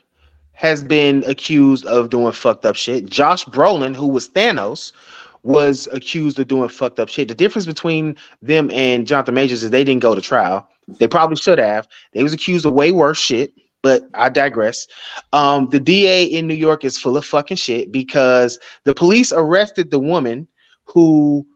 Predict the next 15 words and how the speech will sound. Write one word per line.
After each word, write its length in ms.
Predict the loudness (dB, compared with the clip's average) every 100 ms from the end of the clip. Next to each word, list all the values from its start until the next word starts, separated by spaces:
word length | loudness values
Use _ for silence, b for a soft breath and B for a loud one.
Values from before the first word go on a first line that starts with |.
| _ _ _ -4
assaulted 440 | -2 2 2 0
him 320 | 0 -2 -2 -8 -4
in 120 | -2
a 40 |
vehicle 420 | 4 4 4 0 -2
that 300 | -2 -4 -6
the 340 | -2 2 2 0
cab 260 | 0 -2 0
driver 260 | 0 2
said 440 | -2 0 2 4 4
that 140 | 2
she 220 | 2 -2 -2
assaulted 400 | 0 -2 -2 -6
him 140 | -6
first 420 | -2 -2 -4 -10